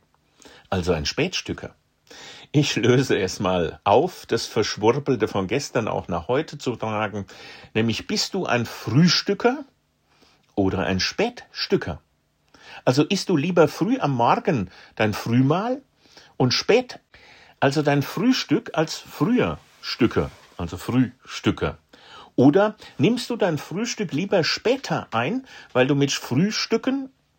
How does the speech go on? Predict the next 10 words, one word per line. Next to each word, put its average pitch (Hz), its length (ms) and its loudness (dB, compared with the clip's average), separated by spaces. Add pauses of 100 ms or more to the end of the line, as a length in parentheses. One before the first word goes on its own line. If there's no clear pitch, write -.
(240)
eher 123 420 0
nichts - 360 0
meinst, 127 460 0
sondern 127 340 0
eher 104 360 0
ein 135 120 -4
Spätstücker - 1080 -2 (360)
bist, - 500 -4
also 82 180 -6
spät - 460 -2